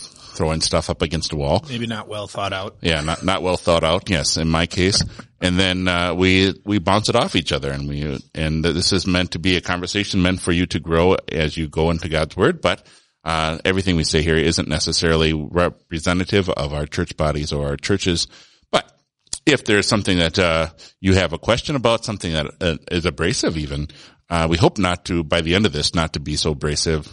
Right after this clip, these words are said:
Speaker 1: as whatever we're, whatever, uh, Band-Aid we're pulling off, we're gonna, we're gonna put another Band-Aid in,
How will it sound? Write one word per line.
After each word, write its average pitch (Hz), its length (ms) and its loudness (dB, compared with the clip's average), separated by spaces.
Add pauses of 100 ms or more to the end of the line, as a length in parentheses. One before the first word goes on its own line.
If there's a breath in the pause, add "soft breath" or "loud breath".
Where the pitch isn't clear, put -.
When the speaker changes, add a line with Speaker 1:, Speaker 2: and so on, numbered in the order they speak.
(220)
Speaker 1:
as 80 340 -2 (140)
whatever 98 560 0
we're, 92 400 4 (140)
whatever, 113 440 4
uh, 104 140 4
Band-Aid 104 400 2
we're 95 100 0
pulling 101 300 4
off, 92 260 2
we're 92 120 0
gonna, 85 360 0
we're 85 120 -4
gonna 82 120 -2
put 90 160 -2
another 80 240 0
Band-Aid 78 440 0
in, 80 140 -4